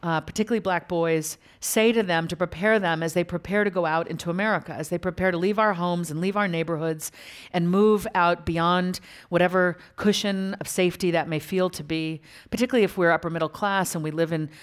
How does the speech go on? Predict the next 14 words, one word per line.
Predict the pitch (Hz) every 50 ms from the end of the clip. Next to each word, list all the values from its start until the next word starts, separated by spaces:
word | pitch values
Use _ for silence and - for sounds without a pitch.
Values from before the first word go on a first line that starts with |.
| - - -
communities | - 175 185 196 190 190 190 185 180 165 156
where | 165 156
we | 156
think | 151 - 185 170 -
we've | 180 165 156 151 - - -
sort | - - 180 160
of | 151 -
passed | - 180 180 170 180 175 - 180
into | 170 170
some | 160 - - 175 165 156
status | - - - 180 180 185 185 175 170 - -
where | 170 151
they're | 156 147
protected. | 147 - 160 - - 190 196 190 196 - 196 185 175 175